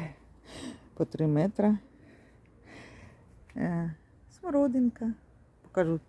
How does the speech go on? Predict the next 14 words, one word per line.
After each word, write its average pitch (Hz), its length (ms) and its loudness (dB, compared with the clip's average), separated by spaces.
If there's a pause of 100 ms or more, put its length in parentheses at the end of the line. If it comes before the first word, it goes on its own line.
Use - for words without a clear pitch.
пізніше. 160 480 -4
Тут 180 240 -4
ми 165 120 0
вже, 147 280 -4
я 160 220 4
активно 143 440 -2
її 135 320 -2
їм, 156 300 0 (140)
так - 160 -8
як - 140 -8
вона 139 220 0
біля 139 380 2 (2250)
лавочки. 139 600 0 (1700)
Ну 262 240 -4